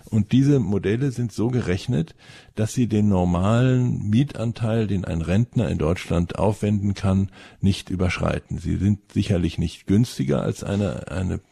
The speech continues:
vernünftige eigene Wohnung, aber auch nicht wesentlich teurer. Und diese Mitgliedschaft in einem Club erspart einem natürlich den, den grauenvollen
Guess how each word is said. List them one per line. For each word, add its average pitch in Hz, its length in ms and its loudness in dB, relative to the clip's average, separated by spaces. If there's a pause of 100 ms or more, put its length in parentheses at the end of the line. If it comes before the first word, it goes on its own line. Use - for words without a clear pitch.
(400)
vernünftige 87 600 0
eigene 80 340 0
Wohnung, 123 400 2 (360)
aber 101 280 -2
auch 101 200 -2
nicht 104 240 0
wesentlich 98 460 -2
teurer. 85 460 -2 (640)
Und 95 220 0
diese 92 240 4
Mitgliedschaft 107 640 0
in 95 80 -2
einem 87 240 -2
Club - 420 -2
erspart 104 680 -4
einem 101 140 0
natürlich 95 520 0
den, 90 600 -2
den 87 280 -2
grauenvollen 90 840 0